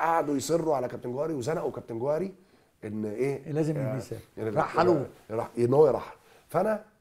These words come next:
Speaker 1: كابتن جوهري يعني الحمد لله كان بيحبني جدًا،
Speaker 2: آه.
Speaker 1: وانا احبه جدًا يعني.
Speaker 2: آه.
Speaker 1: فرحت له الاوضه الساعه خمسة الصبح لما عرفت خلاص ان هو بياخد قرار، ودي، ده تاريخ لازم الناس تعرفه. كان هو واخد قرار ان ابراهيم سعيد واحمد صلاح حسني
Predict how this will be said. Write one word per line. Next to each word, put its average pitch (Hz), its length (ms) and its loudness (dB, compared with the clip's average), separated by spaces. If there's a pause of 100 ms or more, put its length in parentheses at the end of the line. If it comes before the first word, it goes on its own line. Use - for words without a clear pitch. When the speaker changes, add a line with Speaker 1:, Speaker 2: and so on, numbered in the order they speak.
(260)
Speaker 1:
كابتن 120 260 -6
جوهري 147 200 0
يعني 139 160 0
الحمد 131 280 -8
لله 123 140 -4
كان 120 120 -6
بيحبني 107 320 -4
جدًا، 98 240 -4
Speaker 2:
آه. 117 200 -4
Speaker 1:
وانا 131 100 0
احبه 127 240 -4
جدًا 95 240 -6
يعني. 87 160 -6
Speaker 2:
آه. 101 100 -10 (360)
Speaker 1:
فرحت 117 300 -4
له 202 100 2
الاوضه 170 220 -2
الساعه 170 220 -8
خمسة 170 200 -8
الصبح - 300 -14 (680)
لما 95 180 -6
عرفت 135 220 -6
خلاص 131 180 -10
ان 135 60 -6
هو 123 60 -4
بياخد 139 280 -6
قرار، 92 240 -8 (640)
ودي، 113 360 -6 (120)
ده 117 80 6
تاريخ 123 420 -2
لازم 120 140 -6
الناس 113 180 -6
تعرفه. 82 280 -10 (640)
كان 110 120 -6
هو 143 220 2
واخد 143 260 -6
قرار 123 340 -4 (200)
ان 127 140 -6
ابراهيم 110 280 -6
سعيد 120 280 -8
واحمد 120 240 -10
صلاح 113 260 -10
حسني 139 280 -12